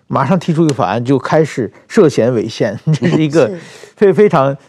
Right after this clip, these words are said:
Speaker 1: 最不尊重这个宪法的一个政党啊。这个涉嫌违宪这，这方面的委员你怎么看？
Speaker 2: 其实最明显的部分当然就是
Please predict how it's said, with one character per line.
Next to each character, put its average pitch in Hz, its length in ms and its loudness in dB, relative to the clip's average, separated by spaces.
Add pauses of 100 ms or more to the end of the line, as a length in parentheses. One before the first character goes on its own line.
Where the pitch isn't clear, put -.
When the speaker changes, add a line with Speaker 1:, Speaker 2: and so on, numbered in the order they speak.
Speaker 1:
最 254 120 2
不 151 140 0
尊 147 260 0
重 131 280 0
这 117 120 -2
个 107 360 -6
宪 151 200 0
法 92 200 -4
的 101 100 -8
一 113 140 -6
个 113 160 -4
政 117 200 -6
党 - 220 -14
啊。 80 100 -20 (380)
这 254 80 -6
个 220 100 0 (120)
涉 277 180 -2
嫌 262 180 0
违 113 160 -2
宪 175 260 -2
这， 147 100 -4
这 151 180 -2
方 127 160 -2
面 123 220 -6
的 87 120 -6 (400)
委 110 60 -10
员 113 180 -10
你 113 120 -12
怎 110 100 -10
么 - 100 -18
看？ 107 240 -14 (300)
Speaker 2:
其 - 160 -6
实 330 240 -4
最 392 180 -2
明 185 240 0
显 143 200 -4
的 135 100 -8
部 175 160 -10
分 170 220 -2
当 165 120 0
然 139 180 -4
就 151 200 -4
是 147 300 -6